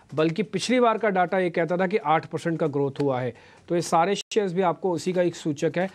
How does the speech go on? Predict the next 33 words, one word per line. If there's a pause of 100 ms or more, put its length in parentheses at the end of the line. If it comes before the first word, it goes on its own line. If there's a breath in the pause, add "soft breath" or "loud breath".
(260 loud breath)
इसलिए
आपको
डीएलएफ़
में
उतना
दम
नहीं
दिखेगा
जितना
गोदरेज
में
दिख
रहा
है। (360 loud breath)
चंदन
सर
से
एक
दो
शेयर
जरा
पता
करते
हैं।
चंदन
सर, (380 soft breath)
एचडीएफ़सी
बैंक
पे
कॉन्फिडेंस
अपना
हाई
रखें,